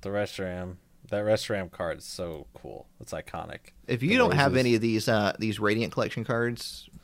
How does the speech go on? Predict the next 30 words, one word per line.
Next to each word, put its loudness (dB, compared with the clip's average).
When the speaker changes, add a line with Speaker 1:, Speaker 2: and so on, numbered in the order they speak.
Speaker 2:
back -2
from -2
Legendary -2
Treasures, -2
I 4
would 2
go 6
grab 2
some -6
because 2
Speaker 1:
Dude, 0
Ando 10
has 4
the, -2
uh, -2
the 0
whole 4
unprinted -2
sheet. -2
Speaker 2:
Oh -2
yeah, -6
that's -10
true. -4
Speaker 1:
Or 4
the, 6
the 4
old, 10
the 8
uncut 4
sheet, -8